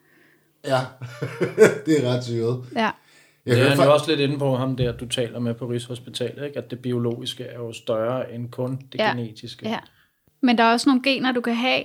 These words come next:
Speaker 2: og hvis det så ikke bliver understøttet, så, så bliver det udvandet med tiden. Altså,
Speaker 3: Ja, okay.
Speaker 2: det gen.
Speaker 3: Ja, nå, men det, det er faktisk lige præcis sådan,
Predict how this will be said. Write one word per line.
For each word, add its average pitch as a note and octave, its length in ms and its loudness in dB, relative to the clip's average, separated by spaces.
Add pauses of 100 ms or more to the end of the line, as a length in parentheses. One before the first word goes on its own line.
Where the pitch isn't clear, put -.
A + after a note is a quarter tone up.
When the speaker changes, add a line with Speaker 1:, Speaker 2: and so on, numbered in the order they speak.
(140)
Speaker 2:
og A3+ 100 -2
hvis A3 160 -2
det A#3 120 -4
så A#3+ 120 -2
ikke A#3 120 -4
bliver A#3 160 0
understøttet, A3+ 680 0 (1400)
så, A3 500 2
så A3+ 160 -6
bliver A#3 160 2
det G#3+ 80 0
udvandet A3 500 0
med G3+ 80 -4
tiden. G#3 420 -4 (760)
Altså, G3+ 300 -6 (440)
Speaker 3:
Ja, C3 180 4
okay. C#3 260 0 (140)
Speaker 2:
det A3+ 140 0
gen. A3+ 240 -2
Speaker 3:
Ja, F#3 140 6 (140)
nå, F3+ 140 4
men F3+ 140 0
det, B3 260 -2
det A#3+ 280 4
er B2+ 100 2
faktisk C3+ 400 -2
lige F3+ 180 -4
præcis D3 300 -4
sådan, C3+ 320 -2